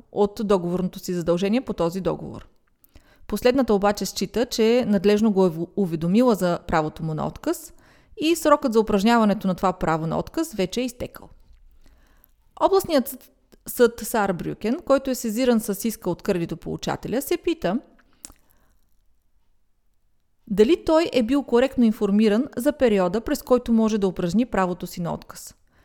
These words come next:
В тази връзка и Националният съд отправя преюдициалното запитване до Съда на Европейския съюз за тълкуване на директивата относно договорите за потребителски кредити с номер две хиляди и осем четиридесет и осем.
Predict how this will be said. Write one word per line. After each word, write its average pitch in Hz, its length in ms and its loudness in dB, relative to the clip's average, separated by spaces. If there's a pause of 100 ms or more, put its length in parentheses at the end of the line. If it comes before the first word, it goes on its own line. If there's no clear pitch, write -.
(280)
В - 60 -16
тази 269 280 2
връзка 269 640 0
и 247 100 4
Националният 233 640 2
съд 294 160 -4
отправя 233 380 0
преюдициалното 220 640 0
запитване 202 520 -4
до 226 120 -4
Съда 190 280 -4
на 175 100 -2
Европейския 165 560 -6
съюз - 360 -8 (420)
за 339 120 -2
тълкуване 277 540 2
на 254 120 4
директивата 196 760 -2
относно 254 520 0
договорите 202 600 0
за 233 100 -2
потребителски 190 680 -6
кредити - 540 -8 (540)
с - 100 -16
номер 233 240 2
две 214 180 2
хиляди 185 380 -4
и 170 80 2
осем 240 280 -2
четиридесет - 580 -10
и 170 60 -6
осем. - 320 -14